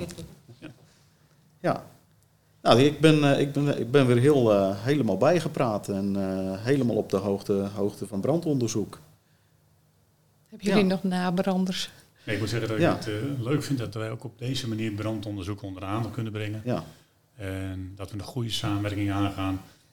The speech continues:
Speaker 4: of eigenlijk nog beter als dat we al doen met de mensen. En door de voorlichting die we gaan geven bij, eh, via de afdeling vakbekwaamheid, iedereen op hetzelfde niveau kunnen brengen. En daarnaast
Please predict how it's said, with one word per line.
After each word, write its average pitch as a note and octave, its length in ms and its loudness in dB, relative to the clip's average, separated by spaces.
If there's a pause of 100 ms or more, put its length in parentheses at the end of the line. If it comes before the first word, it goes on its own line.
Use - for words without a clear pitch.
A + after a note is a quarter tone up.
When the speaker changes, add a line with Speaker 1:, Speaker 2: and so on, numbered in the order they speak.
(180)
Speaker 4:
of - 80 -20
eigenlijk G2+ 340 -4
nog F#2+ 120 -6
beter G2 260 -4
als F#2+ 100 -4
dat G2 200 -4
we G2+ 60 -8
al F#2 60 -8
doen F#2 160 -6
met F#2+ 140 -8
de G2 80 -10
mensen. G2 320 -8
En G2+ 80 -10
door F#2+ 120 -8
de F#2 60 -10
voorlichting B2 460 -8
die G#2+ 120 -4
we G2 60 -6
gaan F#2 140 -10
geven G2+ 400 -10 (500)
bij, G2 420 -8
eh, G#2 60 -10
via B2 200 -6
de C3 60 -10
afdeling G2+ 320 -8
vakbekwaamheid, G2+ 760 -4 (480)
iedereen G#2 460 -8
op F#2 100 -8
hetzelfde F#2+ 420 -4
niveau F#2 460 -6 (200)
kunnen F#2+ 220 -8
brengen. A2+ 320 -2 (680)
En G2+ 180 -6
daarnaast F#2 500 -6